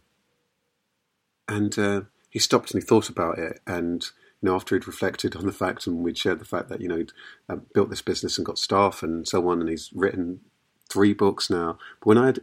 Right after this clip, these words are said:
I, I'd reflected, I'd asked him, you know, "What are people saying to you? What's the feedback? What's been the impact?" And he said, "You know, well, people, um, say, and they get in touch and they say that, you know, your, your work changed my life. Um,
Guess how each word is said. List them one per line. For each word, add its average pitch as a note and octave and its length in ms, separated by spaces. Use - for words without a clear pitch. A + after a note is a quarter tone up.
I, A#2 200
I'd G#2+ 200
reflected, C3+ 540
I'd G#2+ 160
asked B2+ 220
him, G#2+ 80
you A2 80
know, G#2+ 80
"What C3 160
are C#3 40
people - 300
saying A#2+ 280
to - 80
you? G2 60
What's - 140
the D3+ 80
feedback? A2 480
What's B2 140
been B2 200
the A#2+ 80
impact?" A#2+ 400
And - 480
he C3 80
said, - 200
"You C3 60
know, B2 100
well, A2+ 100
people, A#2+ 540
um, G2+ 240
say, G#2+ 380
and F2+ 100
they F2+ 60
get G2 160
in G2 80
touch - 340
and G2 80
they G2 80
say G#2 240
that, G2+ 180
you G#2+ 80
know, G#2+ 120
your, G#2 480
your G#2+ 80
work G#2 260
changed G2+ 320
my - 100
life. B2 460
Um, G2 600